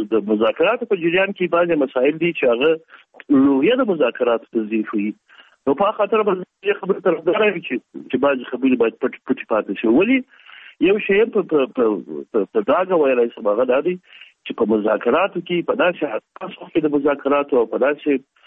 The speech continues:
تاریخ د، د، د، د، د جنګ او د، د سولې په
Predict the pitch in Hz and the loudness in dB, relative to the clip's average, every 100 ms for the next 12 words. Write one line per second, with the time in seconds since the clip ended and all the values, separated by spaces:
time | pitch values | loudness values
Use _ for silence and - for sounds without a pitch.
0 | - - - - 120 135 175 165 156 139 | -20 -20 -16 -4 0 0 0 2 2 2
1 | - 117 107 98 95 92 95 90 95 107 | -2 -2 0 2 2 2 2 2 2 -2
2 | 113 113 165 180 160 147 123 101 107 104 | -2 0 0 0 -2 0 2 0 -2 -4
3 | - 190 190 170 | -2 0 0 2